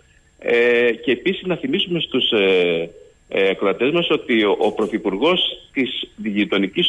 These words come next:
Σκωτίας είναι μουσουλμάνος και μάλιστα αυτός κατάφερε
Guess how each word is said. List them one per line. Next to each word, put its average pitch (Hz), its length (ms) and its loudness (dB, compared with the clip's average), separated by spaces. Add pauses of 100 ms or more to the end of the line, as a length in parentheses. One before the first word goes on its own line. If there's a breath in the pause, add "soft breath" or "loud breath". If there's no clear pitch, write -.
(100)
Σκωτίας 98 680 0
είναι 160 160 0
μουσουλμάνος 113 800 0 (400)
και 120 100 0
μάλιστα 151 720 2
αυτός - 400 -2
κατάφερε 123 840 0